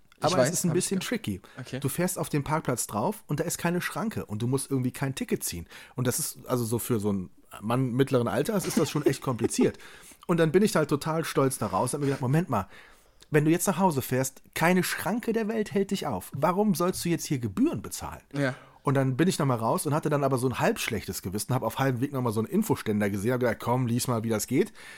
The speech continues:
Speaker 2: Die fotografieren dich tatsächlich, wenn du reinfährst, machen die ein Foto.
Speaker 1: Ja.
Speaker 2: Und beim, beim, beim, beim, wenn du den Parkplatz verlassen möchtest, gehst du an den Automaten, musst dein Kennzeichen eingeben. Dann zeigen die dir das Bild von deinem Auto und dann sagen die dir, du bist jetzt schon so lange da und das musst du bezahlen.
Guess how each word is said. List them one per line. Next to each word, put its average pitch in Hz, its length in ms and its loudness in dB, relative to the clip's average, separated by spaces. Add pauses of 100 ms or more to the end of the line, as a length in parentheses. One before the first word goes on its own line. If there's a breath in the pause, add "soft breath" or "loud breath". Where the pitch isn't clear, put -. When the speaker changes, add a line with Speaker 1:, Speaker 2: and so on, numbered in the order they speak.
(460 loud breath)
Speaker 2:
Die 156 120 0
fotografieren 175 800 0
dich 110 160 -2
tatsächlich, 117 680 -2
wenn 113 100 0
du 107 100 0
reinfährst, 139 960 -2 (540)
machen 139 220 -2
die 120 100 0
ein 104 60 -4
Foto. 120 460 -2
Speaker 1:
Ja. 123 240 0 (320 loud breath)
Speaker 2:
Und 131 100 0
beim, 127 260 2
beim, 123 240 0
beim, 113 300 0
beim, 110 220 2
wenn 110 100 0
du 107 40 -4
den 104 160 0
Parkplatz 175 300 -2
verlassen 196 360 0
möchtest, 180 260 0
gehst 147 180 0
du 139 40 0
an 123 40 -2
den 117 100 0
Automaten, 107 520 0
musst 151 200 -2
dein 139 160 -2
Kennzeichen 120 600 -2
eingeben. 120 560 -2 (300 loud breath)
Dann 120 100 -4
zeigen 135 240 0
die 127 60 2
dir 117 100 -4
das 107 120 -4
Bild 196 200 4
von 185 120 -2
deinem 131 180 -2
Auto 208 300 -2
und 170 80 0
dann 143 100 0
sagen 143 160 0
die 135 80 2
dir, 131 140 2
du 131 80 0
bist 156 160 -2
jetzt 151 120 0
schon 135 120 -2
so 156 120 0
lange 143 220 2
da 135 120 2
und 147 100 0
das 135 100 -2
musst 135 120 -6
du 135 60 -2
bezahlen. 135 440 -6